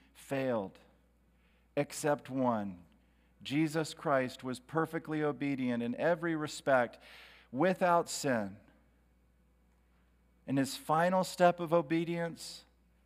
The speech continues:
was to go to a cross, and on the cross bear the full and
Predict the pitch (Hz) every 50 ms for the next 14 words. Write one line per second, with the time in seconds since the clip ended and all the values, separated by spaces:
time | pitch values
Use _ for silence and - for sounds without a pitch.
0 | _ _ _ _ _ _ _ _ _ _ - _ _ _ _ _ _ _ _ _
1 | _ _ _ _ _ _ _ _ _ _ _ _ _ _ _ _ _ _ _ _
2 | _ _ _ _ _ _ _ _ _ _ _ _ - - _ - 98 123 - -
3 | 135 110 135 135 139 139 147 139 139 139 - - 143 123 107 101 101 98 - -
4 | - 110 82 110 127 143 143 139 139 - - - 139 127 117 113 110 - - -
5 | - 139 143 143 139 131 127 101 117 - - - - - 160 160 151 143 135 123
6 | 117